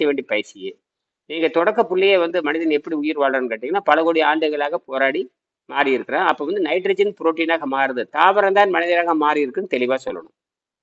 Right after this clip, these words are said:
தாவரம் மனிதனா மாறி இருக்குன்னு கண்டுபிடிச்சவரே ஜெர்மனிக்காரன் தான் கண்டுபிடிச்சான். அது இந்தியால யாருக்கும் தெரியாது. அது எப்படி முறையா செய்யணும்னு தெரியாது. ரெண்டாவது வந்து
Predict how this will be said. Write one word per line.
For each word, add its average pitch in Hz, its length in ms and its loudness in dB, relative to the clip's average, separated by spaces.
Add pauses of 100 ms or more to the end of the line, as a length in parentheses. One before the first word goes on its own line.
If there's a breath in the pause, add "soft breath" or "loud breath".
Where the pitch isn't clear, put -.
(920)
தாவரம் 196 440 8
மனிதனா 165 280 2
மாறி 156 200 6
இருக்குன்னு 151 300 -2
கண்டுபிடிச்சவரே 147 560 0 (120)
ஜெர்மனிக்காரன் 127 640 -2
தான் 120 80 -12
கண்டுபிடிச்சான். 98 460 -18
அது 160 260 -4
இந்தியால 185 300 4
யாருக்கும் 165 380 4
தெரியாது. 131 300 -2
அது 85 140 -12 (1080)
எப்படி 156 320 -2
முறையா 175 320 2
செய்யணும்னு 165 400 -2
தெரியாது. 123 320 0 (100)
ரெண்டாவது 185 320 2
வந்து 185 200 2